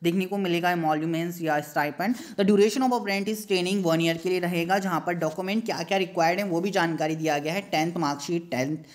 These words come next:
Uh, certificate, diploma marksheet हो गया, all semester and diploma certificate हो गया, copy of bank passbook, copy of pan card,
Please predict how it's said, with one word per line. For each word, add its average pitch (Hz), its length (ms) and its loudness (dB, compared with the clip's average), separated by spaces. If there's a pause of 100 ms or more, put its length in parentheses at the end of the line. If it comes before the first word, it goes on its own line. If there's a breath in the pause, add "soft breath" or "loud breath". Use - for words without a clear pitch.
(400 loud breath)
Uh, 143 380 -2
certificate, 202 580 2
diploma 170 380 0
marksheet 175 420 -2
हो 180 100 0
गया, 175 240 0
all 160 120 2
semester 170 380 -4
and 165 180 0
diploma 160 420 -2
certificate 165 440 -4
हो 156 40 -2
गया, 170 180 -2
copy 156 320 -2
of 156 160 0
bank 147 280 -2
passbook, 156 400 -2
copy 156 260 2
of 156 80 -2 (100)
pan 151 200 2
card, 175 260 2